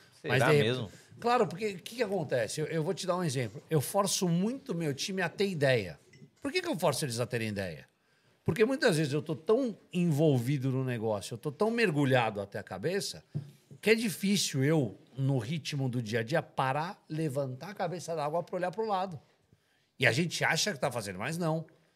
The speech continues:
Speaker 2: Você precisa, em alguns momentos, ter alguém que te cutuca de um lado. Por isso que quando você cria um conselho, os conselheiros fazem esse papel de te levantar fora da água,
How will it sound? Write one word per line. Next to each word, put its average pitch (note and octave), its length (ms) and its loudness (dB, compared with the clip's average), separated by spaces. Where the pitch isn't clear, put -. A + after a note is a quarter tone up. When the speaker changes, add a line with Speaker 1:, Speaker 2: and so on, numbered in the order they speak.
Speaker 2:
Você - 160 -8
precisa, B2+ 280 0
em A3 40 4
alguns D3 380 4
momentos, B2 420 -2
ter - 100 0
alguém C3+ 240 4
que - 120 -10
te - 160 -8
cutuca C3 400 -2
de A#2 60 -2
um B2+ 80 -2
lado. C3+ 200 -2
Por C3+ 240 -2
isso E3+ 400 -4
que B2+ 140 -10
quando C#3+ 240 0
você C3+ 240 -4
cria C#3 220 -6
um C3+ 80 -4
conselho, A#2+ 540 -4
os - 160 -8
conselheiros C#3 800 -6
fazem C3 200 -4
esse A#2 120 -6
papel A#2+ 280 -4
de G#2+ 80 -10
te - 100 -10
levantar A2+ 500 -6
fora C#3+ 320 -2
da A#2+ 120 -2
água, G2+ 320 -4